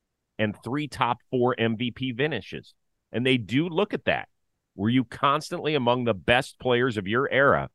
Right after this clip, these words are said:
I mean, shit, if you make four top six M V P finishes, Rolen was a top fifteen guy one time in his career. One. And I know that the numbers are different. I understand the eras guys played in. Jose Ramirez, pretty damn good player.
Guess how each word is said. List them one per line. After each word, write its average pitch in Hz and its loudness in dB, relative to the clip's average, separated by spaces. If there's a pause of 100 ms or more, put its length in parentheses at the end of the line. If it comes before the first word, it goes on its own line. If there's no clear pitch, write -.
(440)
I 101 -4
mean, 113 0
shit, 147 0
if 90 -2
you 139 -8
make 139 -2 (140)
four 139 -2
top - -8
six - -8
M 123 -2
V 135 -8
P 127 -12
finishes, 127 -8 (460)
Rolen 175 4
was 143 0
a 135 0
top 156 -2
fifteen 151 -6
guy 143 4
one 147 2
time 156 0
in 156 0
his 139 -4
career. 147 -2 (520)
One. 139 4 (360)
And - -4
I 160 0
know 160 2
that 165 0
the 151 -2
numbers 139 0
are 156 -6
different. 120 -4
I 104 0
understand 131 -4
the 127 -4
eras 127 -2
guys 120 -4
played 120 -2
in. 78 -2 (1700)
Jose 123 -4
Ramirez, 147 -2
pretty 135 -2
damn 135 -2
good 131 -2
player. 143 -4